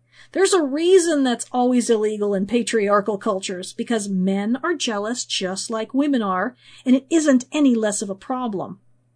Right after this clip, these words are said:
Except we're less likely to kill over it. Now here's one thing. Okay.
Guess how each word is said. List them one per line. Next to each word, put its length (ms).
Except 260
we're 120
less 240
likely 300
to 60
kill 300
over 280
it. 140
Now 120
here's 320
one 280
thing. 280
Okay. 360